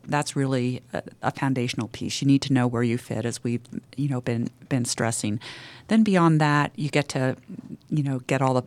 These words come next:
the fun stuff. But we're in the process of establishing, we, we were just approved, you know, but a, a few months ago. So we're in the process of, of putting our org chart together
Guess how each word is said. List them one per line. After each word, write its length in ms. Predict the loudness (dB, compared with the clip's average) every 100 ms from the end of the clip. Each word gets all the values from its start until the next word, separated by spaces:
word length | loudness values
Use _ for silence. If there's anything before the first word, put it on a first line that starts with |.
| -4
the 120 | -8
fun 280 | 0 2 2
stuff. 340 | 0 -2 -4 0
But 200 | 0 0
we're 160 | 0 2
in 60 |
the 60 | 2
process 480 | 2 2 2 -2 0
of 180 | 0 -2 -14 -12 -6
establishing, 640 | -2 0 0 0 2 2
we, 180 | 2 2
we 120 | 2
were 100 | 2
just 220 | 0 0 -2
approved, 520 | -2 2 2 0 0
you 100 | 2
know, 140 | 2
but 200 | 0 -2
a, 40 | -4 -8
a 60 | -12
few 160 | -2 0
months 240 | 0 0
ago. 200 | -4 -4
So 160 | -2 -2
we're 140 | 2
in 80 | 0
the 60 |
process 520 | 0 -2 -2 -2 -4 -2
of, 300 | 0 -2 -6 -16 -18 -18 -18 -18 -6
of 240 | -6 -4
putting 320 | -2 2 2 2
our 280 | 0 2 0
org 240 | 0 -2
chart 280 | -2 -4 -4
together 640 | -4 -4 -2 -2 0 -2